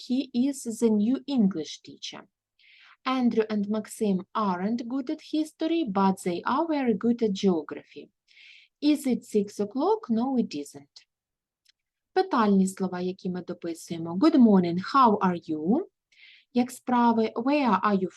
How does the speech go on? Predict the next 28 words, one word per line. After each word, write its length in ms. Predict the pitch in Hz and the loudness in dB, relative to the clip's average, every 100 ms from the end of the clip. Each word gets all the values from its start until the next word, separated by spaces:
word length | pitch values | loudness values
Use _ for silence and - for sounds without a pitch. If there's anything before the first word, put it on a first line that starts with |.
| - | -12
from? 440 | 165 170 247 330 | -10 -6 -4 -4
Звідки 560 | 247 233 247 240 - 220 | -4 0 0 0 -4 -4
ви? 260 | 208 208 208 _ - _ - | 0 -2 -4 _ -20 _ -4
What 280 | 269 254 202 | 0 2 2
day 300 | 226 214 196 | 4 4 2
is 80 | |
it 120 | 185 185 - | 0 -4 -8
today? 300 | 160 156 175 | -10 -8 -4
Який 440 | 254 294 294 285 | -4 -4 -4 -6
сьогодні 500 | 262 262 240 247 233 | -6 -6 -4 -2 0
день? 340 | 208 220 220 214 202 | 0 0 -2 -4 -6
What's 380 | 220 262 - | -4 -4 0
your 180 | 208 196 | -2 0
favorite 440 | 202 190 180 175 - 175 | 0 0 -2 -10 -12 -10
kind 220 | 170 160 | -10 -12
of 60 | - | -14
music? 460 | 160 160 202 240 349 339 | -12 -4 -2 0 -4 -4
Який 320 | 262 262 262 | -4 0 0
ваш 260 | 233 233 233 | 2 0 0
улюблений 540 | 214 202 220 214 208 | 0 0 2 2 2
вид 200 | 202 196 | 0 4
музики? 520 | 196 196 185 - 185 - - - _ - | 4 4 2 -4 -8 -10 -20 -20 _ -2
Who's 300 | 262 202 185 | 2 2 2
that? 240 | 220 311 381 - | 2 2 0 -2
Is 220 | 254 302 330 | 0 0 0
it 140 | - | 2
mister 460 | 208 240 - 214 190 | 2 2 -2 -6 -6
Henderson? 580 | 156 147 147 147 - | -10 -10 -12 -12 -12